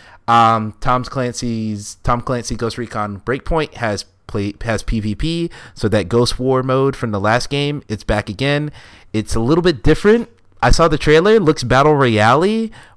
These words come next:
but it's still four v four, s-, eh, but it had, like, the shrinking map thing from Battle Royale games, so I'm not sure how that works, but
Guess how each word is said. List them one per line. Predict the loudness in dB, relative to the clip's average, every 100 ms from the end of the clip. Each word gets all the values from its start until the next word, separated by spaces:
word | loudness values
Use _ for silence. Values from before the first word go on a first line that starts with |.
| 0
but | 4 4
it's | 2
still | 2 4 4
four | 0 -8 -4 2 2 2
v | 0 -2
four, | -4 -2 0 2 0
s-, | -2 -8 -8 2
eh, | 2
but | 4 0
it | 2
had, | 0 -2
like, | -2 -2
the |
shrinking | -2 -2 -2 -2 0
map | -2 -2
thing | -6
from | -6 -2
Battle | 0 0
Royale | 0 -2 -2
games, | -4 -8
so | -8
I'm | -4
not | -6 -6
sure | -6
how | -4
that | -4
works, | -6 -8 -8
but | -4 -4